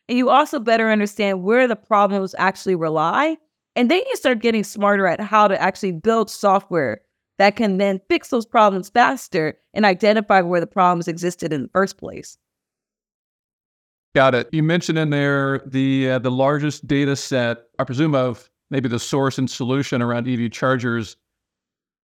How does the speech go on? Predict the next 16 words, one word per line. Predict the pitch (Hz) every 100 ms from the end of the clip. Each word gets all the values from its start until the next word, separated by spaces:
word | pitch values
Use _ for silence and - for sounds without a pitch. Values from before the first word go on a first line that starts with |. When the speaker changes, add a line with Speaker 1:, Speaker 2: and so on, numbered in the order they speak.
| _ _
Speaker 2:
What | 151 170
do | 208
you | 180 165
all | 160
do | 113 131 156 170 175
with | 156 170 170
that? | 160 156
It, | 170 - _ _
can | 190 190
it | 175
become | 156 175 165 156
a, | 143 139 131 -
a | 135 135
kind | 127 147
of | 127
a, | 123